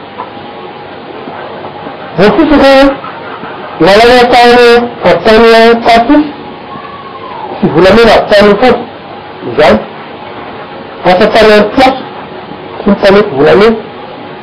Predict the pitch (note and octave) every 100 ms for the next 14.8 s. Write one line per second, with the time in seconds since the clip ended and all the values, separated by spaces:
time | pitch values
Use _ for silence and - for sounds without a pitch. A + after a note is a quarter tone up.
0 | - - - - - D#3 E3+ F#3 F#3+ F#3+
1 | F#3+ G#3 G3 F#3+ - B2+ D3+ - G3 D4+
2 | F#4 - - - - - - - - -
3 | D3+ - F#3+ F3+ A#3 A3+ - - - -
4 | - - - - - - - - - -
5 | - - - - F#3 F#3 F3 F#3+ A3+ G3
6 | A#3 - - - - - - - - -
7 | - - - - D#3 - G3+ F#3 F#3 F3+
8 | G#3+ A3+ A3+ G3+ - E3 E3 E3+ F3+ -
9 | - - D3 D#3 D3+ D#3+ F3+ E3 - C#3
10 | A2+ F3 G#3 A3+ - - - - - -
11 | - - - - - - - - - -
12 | C3 C3+ C#3 C#3+ D#3 - A#2+ D3 - -
13 | A3+ E3 C#3+ D3+ - - - - - -
14 | - - - - - - B2+